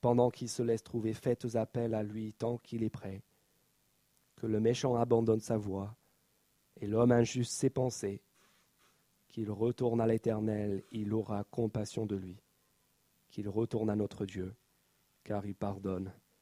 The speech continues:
abondamment. Notre Père, merci pour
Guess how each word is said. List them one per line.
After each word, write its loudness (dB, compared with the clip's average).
abondamment. -6
Notre -2
Père, 2
merci -2
pour 4